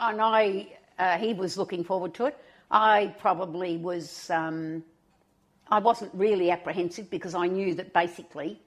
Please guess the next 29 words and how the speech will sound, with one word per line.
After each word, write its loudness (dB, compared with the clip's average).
after 2
three -8
months, -8
he -10
said, -6
"I 2
want -2
three 0
months -4
of -4
just, -2
you -2
know, -2
realising 4
that -2
I 2
am 2
retired, -4
just -4
pottering 0
the -2
dark 0
garden, 2
whatever -2
things -6
we -6
wanted -4
to -8
do." 2